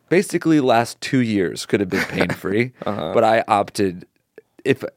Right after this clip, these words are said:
Speaker 1: if I had done six months of recovery,
Speaker 2: Yeah.
Speaker 1: or no, sorry, six weeks of recovery, and then, like,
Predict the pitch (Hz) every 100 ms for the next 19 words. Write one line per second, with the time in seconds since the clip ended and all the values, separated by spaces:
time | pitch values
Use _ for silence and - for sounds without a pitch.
0 | _ - - _ _ - 139 156 151 131
1 | 120 110 104 95 - - 180 - 135 113
2 | 107 - 104 101 - 107 - 57 52 -
3 | _ _ - - 90 - 147 131 127 98
4 | - - 151 - 107 135 - 113 113 107
5 | 90 90 87 104 104 98 92